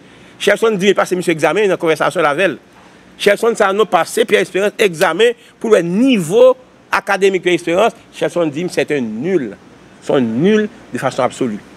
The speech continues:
Donc ça veut dire que voilà qu'il a traité juge yo, espace juge yo de saloperie. Donc dans ce sens ça nous dit que nous-mêmes nous pas qu'à devant monde ça que Pierre Espérance gagne contrôle et puis il a manqué au dégât encore. Donc je veux dire là,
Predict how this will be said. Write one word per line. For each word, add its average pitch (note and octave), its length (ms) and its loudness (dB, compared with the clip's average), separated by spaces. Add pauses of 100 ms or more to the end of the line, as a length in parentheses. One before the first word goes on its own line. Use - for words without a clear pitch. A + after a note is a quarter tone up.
(160)
Donc D#3 100 0
ça - 120 2
veut D#3 100 0
dire C3 120 -10
que G#3+ 200 2 (240)
voilà - 220 -2
qu'il E3+ 160 -4
a D3 60 -2
traité F3 480 0 (520)
juge D#3+ 380 -4
yo, F3 220 4 (420)
espace D#3+ 400 -2
juge C#3+ 200 -10
yo F#3 200 0 (220)
de C#3+ 80 -2
saloperie. D3+ 640 -6 (420)
Donc C3+ 140 0
dans C#3+ 120 2
ce C#3+ 60 -8
sens B2 160 -6
ça D3 160 -2
nous A#2+ 120 -10
dit G#2 120 -18
que A3 220 2 (360)
nous-mêmes D3+ 460 0 (340)
nous F#3+ 140 -4
pas G3 140 -2
qu'à F3+ 180 -2
devant F3 260 -2
monde F3 140 -8
ça D#3+ 180 0
que F3 120 -4
Pierre F3 140 -2
Espérance F3 280 -4
gagne E3+ 100 -4
contrôle G#3 420 0 (140)
et - 80 -6
puis D#3 60 2
il E3 60 6
a D3 100 0
manqué D#3+ 240 -2
au D#3 100 0
dégât D3 360 0
encore. A3 320 2 (340)
Donc D3 140 2
je D3 80 0
veux F3+ 240 4
dire B2+ 180 0
là, C#3+ 180 0